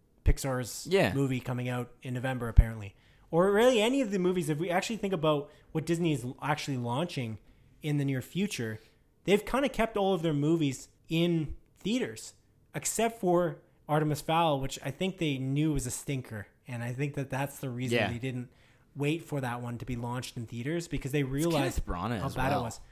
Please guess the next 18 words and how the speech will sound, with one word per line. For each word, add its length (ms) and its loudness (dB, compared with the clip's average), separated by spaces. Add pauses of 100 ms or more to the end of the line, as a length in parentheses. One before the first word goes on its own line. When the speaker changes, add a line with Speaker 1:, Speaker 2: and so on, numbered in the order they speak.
(200)
Speaker 1:
It 60 -4
was 140 -2
so 420 -2
disappointing 680 -4
how 200 -4
badly 340 -4
reviewed 420 -6
it 100 -6
is, 180 -4
and 120 -6
I 200 -2
actually 480 -4
loved 520 -4
Artemis 320 -6
Fowl 340 -4
as 100 -10
a 40 -12
kid. 260 -10